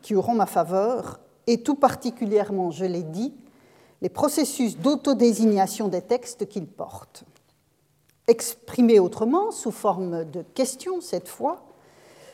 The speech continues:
quel est le nom que se donnent les décisions prises par les collectivités archaïques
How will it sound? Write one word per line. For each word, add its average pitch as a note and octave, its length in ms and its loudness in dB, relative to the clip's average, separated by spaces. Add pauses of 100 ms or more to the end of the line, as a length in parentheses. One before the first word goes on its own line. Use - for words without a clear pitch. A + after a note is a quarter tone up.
(260)
quel C#4+ 180 6
est E4+ 100 8
le B3 160 6
nom B3 440 6
que - 220 -4
se - 160 -2
donnent F#3 680 4 (140)
les G3 160 0
décisions A#3+ 680 4
prises A#3 420 0
par F#3 200 2
les F#3 100 0
collectivités A#3 960 -2
archaïques G3 680 -2